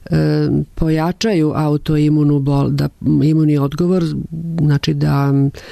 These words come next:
povećaju, e, antitela, nivo antitela, e, i možda još jedna važna stvar, e, koja je malo poznata, kada su u pitanju,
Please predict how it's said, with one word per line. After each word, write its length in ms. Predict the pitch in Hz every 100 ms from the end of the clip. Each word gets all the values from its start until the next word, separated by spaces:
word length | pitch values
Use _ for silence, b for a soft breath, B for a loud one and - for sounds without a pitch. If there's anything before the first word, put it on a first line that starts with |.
| B B -
povećaju, 800 | 151 151 151 190 185 151 139 139
e, 560 | 104 139 147 147 143 - - 156
antitela, 800 | 147 - - 147 143 143 185 208
nivo 380 | 185 165 147
antitela, 720 | 139 139 143 - 147 151 202 226 B B B B B B B - 180
e, 280 | 180 175 165 B B -
i 360 | 185 190 190 170 B B B - 160 165 175 170 165 175
možda 360 | 180 185 196 190
još 320 | 180 180 -
jedna 480 | 180 185 185 170 165
važna 500 | 151 160 196 196 151
stvar, 440 | - 160 170 185
e, 420 | 170 - 160 156 147 147 147
koja 500 | - 165 160 160 156 156 151 147
je 120 | 160
malo 240 | 170 190 156
poznata, 640 | - 180 180 175 170 160 B B B
kada 200 | - 165
su 160 | 175 165
u 20 |
pitanju, 640 | - 202 - 214 196 170